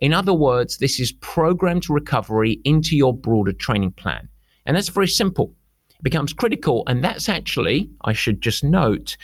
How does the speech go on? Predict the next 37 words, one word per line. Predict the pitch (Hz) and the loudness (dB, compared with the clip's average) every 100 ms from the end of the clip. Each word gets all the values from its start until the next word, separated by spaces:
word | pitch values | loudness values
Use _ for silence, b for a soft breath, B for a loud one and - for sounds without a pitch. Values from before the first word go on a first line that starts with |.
| B B - | B B -8
that's | 180 - | -6 -2
something | 175 156 | 2 2
that's | 123 - | 2 0
really | 117 143 180 170 | 0 2 2 0
challenging | 160 - 139 127 - 95 92 B B B | 0 -2 0 -2 -2 -4 -4 B B B
for | - 107 | -4 -4
highly | - - 151 165 170 | -2 0 0 2 2
motivated | 156 135 135 117 117 107 98 | 4 4 2 0 0 0 -2
and | 107 | -4
committed | - 107 107 98 | -2 0 0 0
athletes | 98 101 110 - - | -4 -6 -6 -4 -4
to | 95 | -4
get | 104 - | -6 -6
right. | 104 85 - - _ _ - | -2 -2 -2 -14 _ _ -6
As | 117 | -2
I've | 120 117 | 0 -2
talked | - 185 - | -2 -2 -2
about | 135 - | -6 -6
before, | - - 120 120 135 B B B | -8 -4 2 2 2 B B B
most | 107 123 151 170 - | 2 4 4 0 -2
athletes | 143 131 - 117 113 - | -4 -4 -6 -4 -4 -6
go | - 110 107 | -2 2 2
too | 101 - - 160 | 2 -2 2 2
hard | 160 139 101 123 - - _ _ _ - | 4 2 2 0 -2 -10 _ _ _ -2
in | 120 127 | 0 2
the | |
sessions | 143 - 110 - 117 117 | 0 0 -2 -2 -2 -2
that | - - | -4 -4
are | |
prescribed | - - - - 101 95 - | -4 -4 -4 0 0 -2 -6
to | 92 | -6
be | 110 113 - - | -2 -4 -6 -4
easy. | 190 185 120 98 - _ _ _ _ | 2 4 2 0 -4 _ _ _ _
So | - - 127 | -4 -2 0
therefore, | 127 160 170 120 107 | 2 0 2 2 2
they | 104 117 | 2 0
are | 117 110 | 0 -2